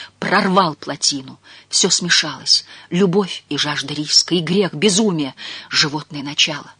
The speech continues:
Голова её запрокинулась назад.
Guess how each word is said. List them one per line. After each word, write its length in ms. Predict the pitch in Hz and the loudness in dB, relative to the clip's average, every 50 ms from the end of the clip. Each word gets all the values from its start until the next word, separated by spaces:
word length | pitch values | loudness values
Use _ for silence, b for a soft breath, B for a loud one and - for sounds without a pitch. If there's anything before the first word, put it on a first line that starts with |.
| _ _ _ _ _ _ _ _ _ _ _ _ _ _ _ _ _ _ _ _ - 175 | _ _ _ _ _ _ _ _ _ _ _ _ _ _ _ _ _ _ _ _ -8 -2
Голова 340 | 175 165 170 170 170 175 | 0 2 2 2 2 0
её 240 | 170 156 147 147 156 | 0 -2 -4 -4 -2
запрокинулась 720 | 147 - 156 - 151 156 - - 156 151 151 147 - - | -2 -2 -2 -4 -8 -8 -8 -8 -8 -8 -2 -2 -2 -2
назад. 420 | 147 151 147 139 135 123 - - | -2 -6 -6 -6 -8 -10 -12 -16